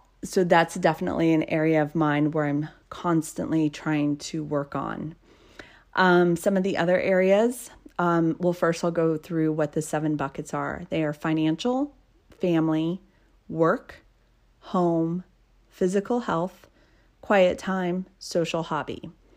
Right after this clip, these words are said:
So finances. A lot of you are in this situation where you have lost your job, you have lost income during this time. Um, I had a,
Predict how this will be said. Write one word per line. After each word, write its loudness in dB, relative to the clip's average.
So 2
finances. -2
A -2
lot 6
of 2
you 0
are -2
in 0
this -2
situation -2
where -2
you 0
have -6
lost -2
your -2
job, -2
you -2
have -4
lost -2
income -2
during 2
this -2
time. -8
Um, 4
I -4
had -2
a, 2